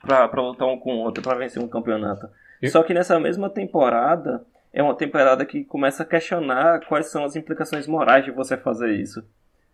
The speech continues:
Speaker 2: É, eu já ia, eu já ia retirar o que eu disse quando você falou que rolou um campeonato. Mas foi em qual temporada? Foi no
Speaker 1: Foi
Speaker 2: Tem-
Speaker 1: na terceira.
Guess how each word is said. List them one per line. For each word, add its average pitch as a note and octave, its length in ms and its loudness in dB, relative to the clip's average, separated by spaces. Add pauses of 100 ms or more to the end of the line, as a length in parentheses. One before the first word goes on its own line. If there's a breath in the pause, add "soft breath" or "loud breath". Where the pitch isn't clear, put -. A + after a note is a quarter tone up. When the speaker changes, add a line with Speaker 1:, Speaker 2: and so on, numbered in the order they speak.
(260)
Speaker 2:
É, D3 240 2
eu C#3 40 -2
já D#3 160 2
ia, E3 300 2
eu C3+ 60 2
já C#3 80 0
ia C3+ 60 0
retirar C#3+ 340 0
o C#3 40 -2
que D#3+ 100 -4
eu D3 60 0
disse G#2+ 300 -4
quando A2 140 -6
você G#2+ 200 -8
falou G#2+ 200 -6
que - 80 -10
rolou G#2 200 -2
um G#2+ 60 -8
campeonato. G2 640 -6 (840 soft breath)
Mas B2+ 280 -2
foi D#3+ 200 -4
em D3+ 40 -8
qual E3+ 480 2
temporada? F#2+ 720 0 (300)
Foi G#2+ 180 0
no G#2+ 140 -6
Speaker 1:
Foi - 80 -12 (100)
Speaker 2:
Tem- - 20 4
Speaker 1:
na E3 100 4
terceira. G#3+ 460 -2